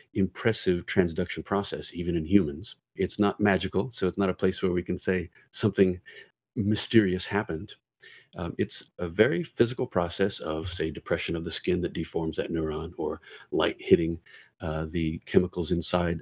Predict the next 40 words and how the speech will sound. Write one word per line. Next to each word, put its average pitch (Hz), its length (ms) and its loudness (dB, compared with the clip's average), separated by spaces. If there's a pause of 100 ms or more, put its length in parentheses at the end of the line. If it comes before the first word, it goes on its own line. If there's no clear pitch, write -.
a 85 80 -4
particular, 85 680 -2 (240)
uh, 80 160 -4
light 85 260 0
receptor - 420 -2
in 82 100 0
your 78 100 -2
retina. 85 340 0 (560)
Um, 80 260 -4 (120)
and 82 440 -2 (500)
we 95 120 4
know 98 180 6
the 98 120 2
chemistry 117 480 2
of 80 100 -2
how 90 400 0 (320)
the, 85 400 0 (180)
that, 95 340 0 (280)
uh, 85 320 -4
molecule 95 720 4
reshapes 104 440 8
itself - 540 -2
when 90 160 0
a 87 40 -4
photon 90 420 2
hits 113 240 2
it. - 120 -2 (1000)
So - 100 -2
it's 98 120 4
not - 120 6
mysterious - 480 6
at - 60 -2
all. - 240 -2 (100)
It's - 180 -4
not 104 220 2
kind 90 160 0
of 80 240 -4
a 85 80 -12 (140)
place 107 320 4
that 90 160 2